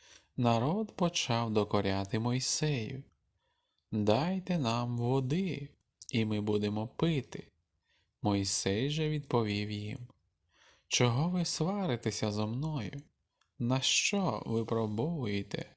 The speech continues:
Господа?» І почав він молитися,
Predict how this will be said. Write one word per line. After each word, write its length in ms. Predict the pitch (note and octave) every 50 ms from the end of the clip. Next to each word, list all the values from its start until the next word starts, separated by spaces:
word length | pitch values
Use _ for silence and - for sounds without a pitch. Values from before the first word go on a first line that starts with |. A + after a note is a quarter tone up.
| - -
Господа?» 840 | A2+ G#2 G#2+ A#2+ D3 E3 E3 - - - - - - - - - - _ _ _ _ _ _ _ _ - - - - - - - _ -
І 100 | B2+ A2+
почав 680 | - A2 G#2 - - - - A2+ A#2 C3+ D3+ D#3 D3+ D3+
він 280 | D3+ D3+ D3+ D3 D3 - - _ _ _ _ _ - - -
молитися, 960 | A2+ G#2+ G#2+ G#2+ G#2+ G#2 G#2 G2+ G#2 G#2 A2 A2 - A#2 - - - C3